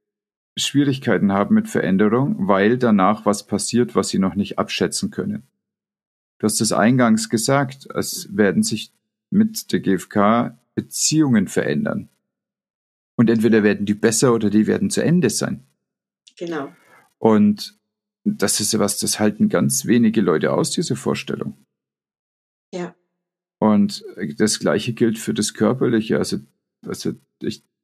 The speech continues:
Speaker 1: ich rede mir ja oft den Mund fusselig, was Ernährung angeht. Und
Speaker 2: Ja.
Speaker 1: die Leute essen Müll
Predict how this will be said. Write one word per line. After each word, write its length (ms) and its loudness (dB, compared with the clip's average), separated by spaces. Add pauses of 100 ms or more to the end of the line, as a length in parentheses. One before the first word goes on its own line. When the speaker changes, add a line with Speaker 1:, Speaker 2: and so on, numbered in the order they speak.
(380)
Speaker 1:
ich 140 -8
rede 180 2
mir 80 6
ja 140 6
oft 260 0
den 120 4
Mund 280 4
fusselig, 540 0
was 160 0
Ernährung 500 4
angeht. 480 -2 (800)
Und 360 4
Speaker 2:
Ja. 60 -20 (140)
Speaker 1:
die 80 0
Leute 400 2
essen 320 2
Müll 560 2